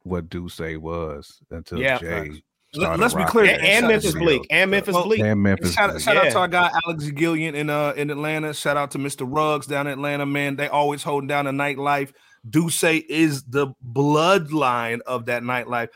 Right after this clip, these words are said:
Speaker 3: for Mister Ruggs and A G Entertainment, man. Also, shout out to our guy Prince Williams over
Speaker 2: There
Speaker 3: at
Speaker 2: you go.
Speaker 3: A T L Picks, man. You know how we hold it down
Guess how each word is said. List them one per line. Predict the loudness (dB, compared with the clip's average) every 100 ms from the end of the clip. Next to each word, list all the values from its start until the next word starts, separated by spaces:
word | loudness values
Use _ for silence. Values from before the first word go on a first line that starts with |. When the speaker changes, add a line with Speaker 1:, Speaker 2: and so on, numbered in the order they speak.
| _ -8
Speaker 3:
for | -4
Mister | -4 -2
Ruggs | -2 0 0 -4
and | -8 -6
A | -6
G | -6 -6
Entertainment, | -6 -4 -4 -2 -2 -4
man. | -4 -4 -4
Also, | -4 -4 -4
shout | -4 -4
out | -4
to | -2
our | -4
guy | -2 -4 -4
Prince | -8 -10 -2
Williams | 2 2 2 -2 -10 -10 -2
over | 2
Speaker 2:
There | 2
Speaker 3:
at | 2
Speaker 2:
you | 2
go. | 0
Speaker 3:
A |
T | 2
L | 4 2 -2 -2
Picks, | -2 -2
man. | -4 -2
You | 0
know | 0
how | 0 0
we | 0
hold | 0
it | 0 -2
down | -2 -2